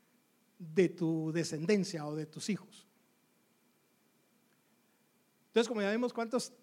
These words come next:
capítulos tiene, digo, cuántos libros tiene el Nuevo Test-, el Antiguo Testamento, ¿cuántos hay en el Nuevo Testamento sin capítulo trece?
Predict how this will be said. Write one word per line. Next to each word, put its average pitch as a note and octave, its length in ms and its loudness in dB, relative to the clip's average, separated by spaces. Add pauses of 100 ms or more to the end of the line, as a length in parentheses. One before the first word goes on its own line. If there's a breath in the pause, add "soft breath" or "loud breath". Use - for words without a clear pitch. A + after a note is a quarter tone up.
(280)
capítulos G3+ 560 0
tiene, A3 600 0
digo, F#3 300 -2
cuántos F#3+ 320 0
libros G#3+ 320 0
tiene G#3+ 300 0
el E3 140 -6
Nuevo F#3 200 -4
Test-, - 300 -6
el E3 160 -4
Antiguo F#3+ 260 -4
Testamento, G3+ 560 -6
¿cuántos F#3 440 -2
hay F#3+ 120 0
en G3 60 -2
el D#3+ 100 -2
Nuevo E3 180 -2
Testamento F3 540 -4
sin E3 140 -6
capítulo D#3+ 460 -6
trece? - 280 -6